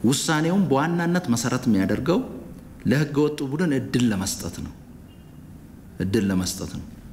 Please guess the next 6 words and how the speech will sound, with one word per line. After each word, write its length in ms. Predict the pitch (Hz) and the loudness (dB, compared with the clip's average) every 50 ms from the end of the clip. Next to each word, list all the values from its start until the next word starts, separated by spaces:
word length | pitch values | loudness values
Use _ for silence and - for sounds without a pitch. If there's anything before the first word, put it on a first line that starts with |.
| - - - - - - - - - - - - - - - | -16 -16 -16 -16 -16 -16 -16 -16 -14 -14 -14 -16 -16 -8 0
በወቅቱ 340 | - 107 117 120 120 - 139 127 | 2 2 4 2 2 0 0 2
ብንወስን 520 | 120 123 131 131 131 127 - - 202 180 139 | 2 4 4 4 4 2 2 0 2 2 2
በእርግጠኝነት 720 | 110 110 104 110 - 120 - 131 120 120 139 156 156 156 139 | 2 0 0 0 -2 -2 0 2 4 4 4 2 2 2 0
ወደ 140 | 113 101 107 | 0 0 0
ጦርነት 440 | - 110 104 101 101 101 101 98 - | 0 0 0 0 0 0 0 0 0
እንደሚገባ 540 | 107 98 90 90 92 95 95 - 92 - - | 0 0 2 2 2 0 0 0 -2 0 0